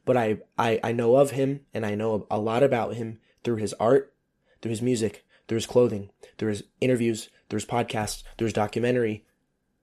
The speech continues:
You have to look at the bigger picture, and you have to use context. It's called critical theory.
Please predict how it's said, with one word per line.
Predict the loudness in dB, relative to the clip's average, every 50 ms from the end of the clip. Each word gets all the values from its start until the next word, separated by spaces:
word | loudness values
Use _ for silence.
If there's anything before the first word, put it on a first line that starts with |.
| _ _ _ _ _ _
You | _ 0 4
have | 4 4 6
to | 6 6
look | 4 4 4
at | 2
the | 2
bigger | 0 0 0 -2
picture, | -2 -4 -4 -2 -4 -4 -4 -4
and | -4 -4
you | -2
have | -4 -4 -4
to | -4 -6
use | -6 -6
context. | -6 -8 -10 -10 -10 -10 -12 -12 -12 -14 -14 -16 _ _ _ _ _ _
It's | -10 -8 -4
called | 0 2 4 4 4 2 0 -6 -14 _ _ _ _ _
critical | 0 2 2 2 2 2 0 -2 -2 -4 -6 _
theory. | -10 -6 -4 -4 -4 -4 -6 -12 -18